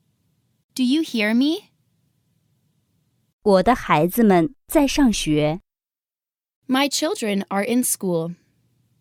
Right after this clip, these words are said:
Speaker 1: My children are in school.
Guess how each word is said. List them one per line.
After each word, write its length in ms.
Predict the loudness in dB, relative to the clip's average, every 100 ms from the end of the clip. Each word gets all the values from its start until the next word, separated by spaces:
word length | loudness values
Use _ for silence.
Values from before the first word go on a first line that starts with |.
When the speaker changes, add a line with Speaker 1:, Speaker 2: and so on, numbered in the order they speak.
| _ _ _ _ _ _ _ _ _ _ _ _ _ _ -4
Speaker 1:
My 220 | -2 -2
children 580 | -2 -4 -4 -4 -4 -4
are 160 | -4
in 200 | -2 -2
school. 520 | -2 -4 -4 -4 -4